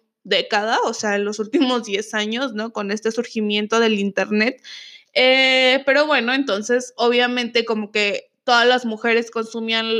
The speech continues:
eh, las mismas revistas y etcétera. Y bueno, se imponía la moda de llevar vestidos de tirantes, y por lo cual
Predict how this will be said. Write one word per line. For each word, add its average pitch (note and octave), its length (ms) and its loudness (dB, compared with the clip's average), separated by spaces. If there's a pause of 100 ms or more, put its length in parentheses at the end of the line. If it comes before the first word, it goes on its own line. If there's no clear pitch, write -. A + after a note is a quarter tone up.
(120)
eh, A#3 320 0
las G#3 440 2
mismas A3+ 360 -4
revistas B3 960 -4
y G3 220 -8
etcétera. A3 760 -2 (720)
Y C#4 100 0
bueno, D4 480 0 (320)
se - 180 -2
imponía B3 500 0
la D#4+ 180 2
moda C4 600 0
de A3+ 160 0
llevar A3 380 0
vestidos A#3 560 -2
de A3+ 100 -2
tirantes, B3 680 -4 (260)
y B3+ 120 -6
por A#3 200 -4
lo A#3+ 240 -6
cual D4 320 2